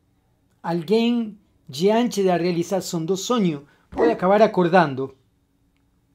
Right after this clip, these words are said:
Sonhamos que vamos no banheiro a urinar, por exemplo.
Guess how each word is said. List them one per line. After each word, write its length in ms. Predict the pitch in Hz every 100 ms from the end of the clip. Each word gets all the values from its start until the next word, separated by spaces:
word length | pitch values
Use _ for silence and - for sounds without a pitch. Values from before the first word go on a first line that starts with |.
| _ _ _ _ _ -
Sonhamos 960 | - 196 190 226 233 175 180 180 - _ _ _ _ _ -
que 160 | 180
vamos 500 | 151 214 220 214 -
no 120 | 160
banheiro 760 | 156 196 214 226 185 190 196 - _ -
a 120 | 202
urinar, 500 | 233 208 214 175 139
por 140 | 151
exemplo. 640 | 143 131 147 135 127 135